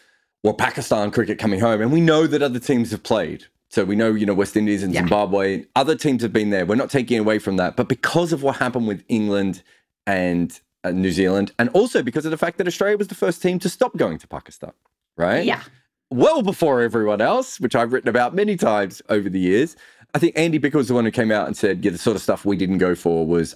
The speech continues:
Speaker 1: unjustifiable when you really break it down." I, he said something along
Speaker 2: Hmm.
Speaker 1: that. I don't wanna put words into Andy Bickle's mouth, but essentially, that was a celebration test on what was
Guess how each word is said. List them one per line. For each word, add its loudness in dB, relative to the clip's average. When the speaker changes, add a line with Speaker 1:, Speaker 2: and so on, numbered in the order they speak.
Speaker 1:
unjustifiable 0
when 0
you 0
really 2
break -2
it -4
down." -2
I, 0
he 0
said -2
something 0
along 2
Speaker 2:
Hmm. 0
Speaker 1:
that. -2
I 0
don't 0
wanna -4
put -4
words 0
into -4
Andy 0
Bickle's -4
mouth, -2
but -2
essentially, 0
that 2
was 0
a 0
celebration -2
test -4
on 0
what 0
was -2